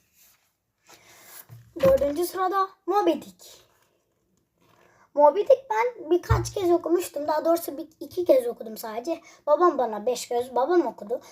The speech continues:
Küçükken, hmm, bu kitap böyle bir şey, dokuz yaş üstü filan. Bu yüzden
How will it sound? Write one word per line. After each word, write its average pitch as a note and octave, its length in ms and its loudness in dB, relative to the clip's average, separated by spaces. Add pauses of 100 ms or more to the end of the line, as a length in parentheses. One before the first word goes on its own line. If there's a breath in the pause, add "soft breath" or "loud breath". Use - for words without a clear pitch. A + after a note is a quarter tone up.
(160 loud breath)
Küçükken, F4+ 680 -6
hmm, C#4 1040 -8
bu - 80 -20
kitap D#4+ 360 -2
böyle D4 360 2
bir C#5 800 0
şey, C5 480 -4
dokuz D4 440 -12
yaş C#4+ 280 -2
üstü - 360 -14
filan. C4+ 680 -10
Bu D#4 120 -8
yüzden C#4 720 -4